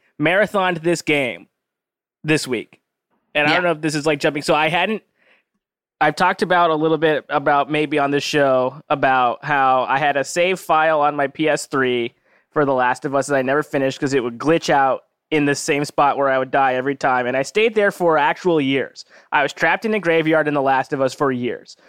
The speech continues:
Speaker 1: And then so when we decided to play this game, I said, "Okay, I'm gonna start from zero, uh,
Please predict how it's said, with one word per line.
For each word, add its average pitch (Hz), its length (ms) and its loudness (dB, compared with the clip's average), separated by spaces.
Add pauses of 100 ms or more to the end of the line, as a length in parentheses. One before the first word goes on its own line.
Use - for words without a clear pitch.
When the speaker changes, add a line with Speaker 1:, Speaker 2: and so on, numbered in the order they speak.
(260)
Speaker 1:
And 143 120 2
then 143 120 -2
so 170 120 -2
when 147 140 2
we 147 120 0
decided 170 500 -2
to 180 160 0
play 165 240 2
this 151 180 -2
game, 131 380 0
I 127 160 0
said, 135 240 0
"Okay, 143 280 0
I'm 110 140 -2
gonna 135 160 -2
start 160 300 0
from 165 160 -2
zero, 135 460 0 (500)
uh, 123 460 2